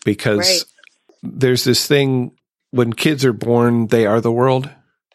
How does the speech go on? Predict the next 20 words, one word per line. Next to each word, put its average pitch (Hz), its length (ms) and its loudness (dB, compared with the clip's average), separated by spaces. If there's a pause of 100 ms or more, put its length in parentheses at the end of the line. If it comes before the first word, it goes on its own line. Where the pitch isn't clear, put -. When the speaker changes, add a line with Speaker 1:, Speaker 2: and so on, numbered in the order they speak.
(280)
Speaker 2:
Mm-hmm. 170 580 0
Speaker 1:
Right? 113 240 0 (140)
They 127 180 0
don't 127 160 0
recognize 120 560 0
it, 110 160 -2 (120)
that 117 280 0
they're 110 160 2
separate - 480 -2 (220)
from, 98 520 -6
from - 240 -2
anything 107 380 0
else. - 280 -4
Everything 110 360 -2
is 107 140 -6
part 98 260 -4
of 101 120 -8
them. 104 200 -4
And, 101 280 -4
and 98 240 -4